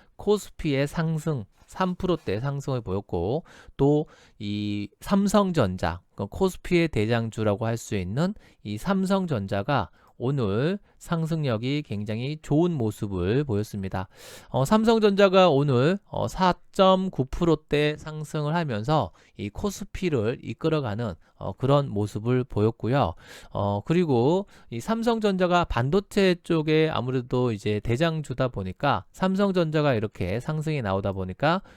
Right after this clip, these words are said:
또 반도체 관련된 섹터들도 오늘 굉장히 좋은 모습을 보였습니다. 어, 에이디 테크놀로지는, 어, 또 반도체 쪽 섹터에서 무려 십오 프로나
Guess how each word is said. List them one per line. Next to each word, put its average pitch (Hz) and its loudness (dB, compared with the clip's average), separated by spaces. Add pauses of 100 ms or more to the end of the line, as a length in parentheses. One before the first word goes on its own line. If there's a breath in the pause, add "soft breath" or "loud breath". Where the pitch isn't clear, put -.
(120)
또 135 2
반도체 143 -2
관련된 131 -2
섹터들도 117 -2 (300 loud breath)
오늘 120 2
굉장히 110 -6
좋은 165 4
모습을 123 -2
보였습니다. 98 -4 (500 loud breath)
어, 117 0 (140)
에이디 214 0
테크놀로지는, 123 -2 (240 soft breath)
어, 107 -4
또 139 2
반도체 185 2
쪽 175 -2
섹터에서 147 0
무려 127 4 (160)
십오 - -2
프로나 139 2